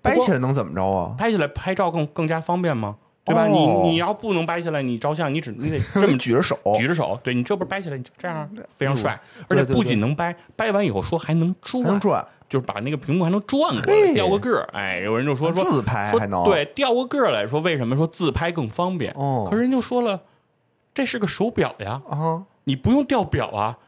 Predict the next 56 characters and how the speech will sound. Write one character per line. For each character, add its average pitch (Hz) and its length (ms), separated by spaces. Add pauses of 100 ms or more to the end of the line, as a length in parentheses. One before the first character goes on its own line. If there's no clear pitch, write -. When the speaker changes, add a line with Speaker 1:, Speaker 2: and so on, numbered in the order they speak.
(260)
Speaker 2:
你 156 100
调 277 180
手 190 180
腕 294 180
儿 277 100
也 - 80 (200)
一 208 60
样 269 300
啊。 190 220 (140)
Speaker 1:
<laughs> - 200
哎， 220 60
有 359 160
道 - 120 (200)
理 107 160
哈。 87 360
Speaker 2:
对 330 160
啊。 311 140
Speaker 1:
有 165 100
道 165 300
理。 101 180 (160)
Speaker 2:
它 - 80
可 359 140
以 453 160
不 156 80
用 175 140
转， 147 360
Speaker 1:
啊。 107 120
Speaker 2:
它 104 100
没， 240 160 (300)
但 196 140
是 147 100
人 127 120
家 151 60
说 143 160 (100)
就 143 160
是 98 80
能 92 240
转。 - 240
Speaker 1:
就 110 140
能 98 60
转。 104 100
Speaker 2:
怎 - 80
么 - 60
呢？ - 100 (160)
小 98 180
孩 104 100
儿， 147 40
对 220 140
于 247 40
小 120 140
孩 110 60
儿 135 40
来 175 80
讲， 160 140 (180)
能 107 280
转。 208 220